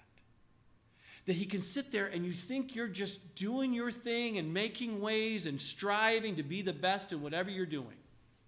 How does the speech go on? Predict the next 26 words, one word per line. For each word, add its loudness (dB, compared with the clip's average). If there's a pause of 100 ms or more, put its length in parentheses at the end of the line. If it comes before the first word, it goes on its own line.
(2250)
All 6
along, -2
you -2
may -2
just -4
be -2
running -4
from -4
God -6 (920)
or -12
keeping -2
an -2
arm's -4
distance, -8 (460)
or -10
you're -8
a -8
little -4
quizzical -4
at -8
times -12 (1700)
while -2
you're -2
doing -2
your -2
thing. -10